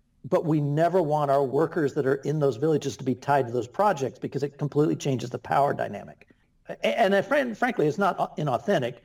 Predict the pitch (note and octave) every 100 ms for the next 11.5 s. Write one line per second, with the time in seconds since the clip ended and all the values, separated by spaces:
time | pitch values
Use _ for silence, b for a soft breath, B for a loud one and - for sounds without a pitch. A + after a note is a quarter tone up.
0 | b b b _ _ B2+ E3+ G3 E3+ F3
1 | F3 D#3+ D#3+ D#3+ C#3 - D3+ D3 - D3+
2 | C#3 - E3 D#3 C3 C#3+ - D3 D#3+ D#3
3 | C3+ A2+ C3+ D3 C#3 C3+ A#2+ b b b
4 | b D3+ D#3 C3+ C#3+ D#3+ E3 - - -
5 | F3 F3+ D3+ C3 - G3+ E3 D3 D#3 D3
6 | - C3 A#2+ C#3 D#3 - C3 B2+ E3 C#3+
7 | - B3 A3 D3+ C3+ D#3+ D3 B2+ b b
8 | b _ - - G#3+ G#3 E3+ C#3 D#3 C#3+
9 | D3 - - D3+ C3+ B2 A#2 - D3 D#3
10 | D#3 C3+ B2+ A#2+ D3 - C#3 A#2 G#2 -
11 | E3+ C3 A2+ A2 -